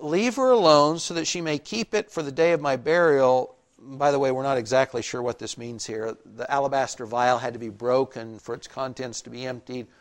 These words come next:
Of course, the women do go after Jesus' burial to anoint the body the way they would anyone.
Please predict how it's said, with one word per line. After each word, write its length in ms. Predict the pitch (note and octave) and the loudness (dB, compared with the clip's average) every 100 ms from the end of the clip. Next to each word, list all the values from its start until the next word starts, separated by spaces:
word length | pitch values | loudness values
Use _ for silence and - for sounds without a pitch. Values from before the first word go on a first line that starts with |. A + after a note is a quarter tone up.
| _ | _
Of 60 | _ | _
course, 220 | D3+ - | -6 -6
the 80 | C3+ | -6
women 260 | C3+ B2 | -8 -8
do 160 | A#2 C#3+ | -6 -2
go 260 | C#3 C3 - | 2 0 0
after 440 | C#3+ D3+ - D3 | -2 -2 -4 -12
Jesus' 480 | B2+ C#3+ D3+ C3 B2 | -8 -6 -6 -6 -10
burial 640 | C3 C3+ D3+ D3 B2 B2 - _ _ _ - | -6 -2 0 0 0 -4 -8 _ _ _ -6
to 120 | D3 | -4
anoint 300 | C3 C#3+ C#3 | -2 -4 -4
the 80 | C3 | 0
body 340 | C3+ C#3 D3 | 4 4 4
the 100 | C3+ | 0
way 100 | C3 | -2
they 120 | B2+ | -2
would 180 | B2+ B2+ | -4 -2
anyone. 560 | C#3 E3 C#3 A#2+ B2+ | -2 -2 -4 -6 -8